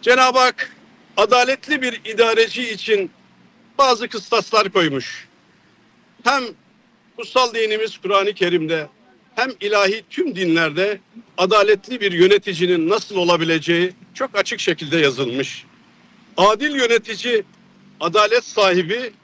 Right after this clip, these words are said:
adaletin hükmünü yerine getiren, yönetiminin hangi kademesinde olursa olsun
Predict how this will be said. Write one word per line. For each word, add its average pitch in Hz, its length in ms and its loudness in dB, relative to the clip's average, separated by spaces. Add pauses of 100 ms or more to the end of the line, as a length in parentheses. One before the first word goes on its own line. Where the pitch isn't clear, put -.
(140)
adaletin 190 680 0
hükmünü 190 380 -6
yerine 180 360 2
getiren, 175 480 0 (1500)
yönetiminin 254 720 0
hangi 370 480 -2
kademesinde 247 800 -2
olursa 240 560 2
olsun 220 600 0